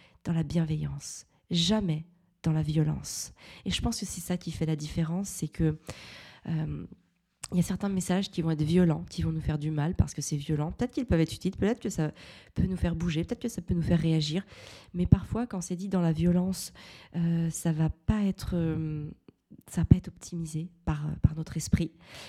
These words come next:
ça va pas être synthétisé, ça va pas être digéré. Alors que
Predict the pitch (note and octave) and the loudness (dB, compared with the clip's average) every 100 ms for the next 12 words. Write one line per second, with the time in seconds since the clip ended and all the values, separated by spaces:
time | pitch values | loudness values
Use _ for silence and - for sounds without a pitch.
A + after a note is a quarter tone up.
0 | - - - E3+ - D#3 - - C#3+ C#3 | -12 -6 0 -2 -2 -6 -6 -2 0 0
1 | A#2+ - D#3 D3+ D#3 D#3+ D3 C#3+ - - | -2 -2 -2 -2 2 4 4 0 -4 -16
2 | - - - F3+ G#3+ B3+ - - F#3+ | -20 -16 -2 2 4 4 2 4 2